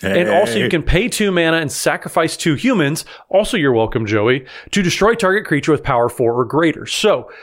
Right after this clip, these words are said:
Speaker 1: you've got a lot going on here that it's kinda like what I mentioned with Titania Nature's Force. Nothing, not one ability is gonna blow you away with how powerful or efficient it is,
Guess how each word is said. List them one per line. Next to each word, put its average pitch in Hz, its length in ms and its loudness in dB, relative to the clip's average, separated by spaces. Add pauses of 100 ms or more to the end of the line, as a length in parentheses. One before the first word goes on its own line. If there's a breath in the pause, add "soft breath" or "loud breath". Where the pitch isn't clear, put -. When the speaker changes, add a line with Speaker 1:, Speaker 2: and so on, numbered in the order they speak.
(200 loud breath)
Speaker 1:
you've 240 200 0
got 277 180 2
a 226 100 4
lot 151 520 0 (140)
going 151 480 4
on 131 260 -2
here 113 540 0 (320 soft breath)
that 151 320 0 (520)
it's 226 200 -2
kinda 214 200 -2
like 220 140 0
what 202 100 2
I 196 40 2
mentioned 175 320 0
with 160 240 0
Titania 147 420 0
Nature's 131 300 -2
Force. 123 400 0 (340 loud breath)
Nothing, 226 640 -2
not 180 240 0
one 160 200 2
ability 139 320 2
is 131 100 -4
gonna 127 160 0
blow 123 340 2
you 139 180 2
away 117 140 2
with 113 120 -6
how 113 120 -2
powerful 127 500 0
or 120 160 2
efficient 131 440 -2
it 180 80 2
is, 208 180 -6